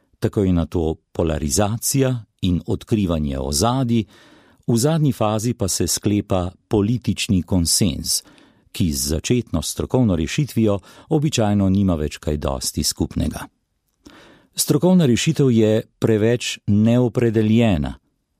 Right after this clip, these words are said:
zato politika ne prenese stroke. Zato jo razcefra in razseka, izmaliči ali pa skrije v predal. Strokovne rešitve tako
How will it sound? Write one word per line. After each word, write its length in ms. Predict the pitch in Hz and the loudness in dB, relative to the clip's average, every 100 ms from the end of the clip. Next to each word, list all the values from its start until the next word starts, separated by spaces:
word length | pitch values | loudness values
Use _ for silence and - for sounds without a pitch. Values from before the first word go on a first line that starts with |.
| _ - | _ -2
zato 380 | 90 82 101 | 0 0 -2
politika 760 | 92 85 80 85 95 - 90 82 - | -2 -2 -2 -2 -6 -2 -2 -2 -4
ne 180 | 107 101 | 0 0
prenese 580 | - 92 80 67 - 78 | 2 0 0 -2 -2 -2
stroke. 500 | - - - - - - _ _ _ _ - - - | -4 -6 -8 -8 -14 -16 _ _ _ _ -20 -20 -8
Zato 400 | - 110 117 139 | -2 0 2 2
jo 220 | 120 104 104 | 2 2 0
razcefra 720 | 101 95 - - - 110 123 | -2 -2 -6 -10 -6 -2 0
in 160 | 107 80 | 0 0
razseka, 680 | 73 - - 165 - 127 110 - - _ | -2 -4 -2 -2 -2 -4 -4 -8 -20 _
izmaliči 840 | 117 82 85 85 110 - - 151 - _ _ _ _ | -2 0 0 0 -2 -2 -2 -4 -6 _ _ _ _
ali 180 | 131 135 | -2 0
pa 120 | 143 | 0
skrije 480 | - 131 131 120 113 | 0 0 2 4 2
v 80 | 113 | 0
predal. 460 | 90 107 82 65 64 _ _ _ _ _ _ _ _ - _ _ | 0 0 0 -6 -14 _ _ _ _ _ _ _ _ -20 _ _
Strokovne 500 | - 151 185 185 165 | -2 2 4 4 4
rešitve 480 | 113 - 151 123 120 | 2 2 0 0 0
tako 420 | 117 117 113 | 0 2 0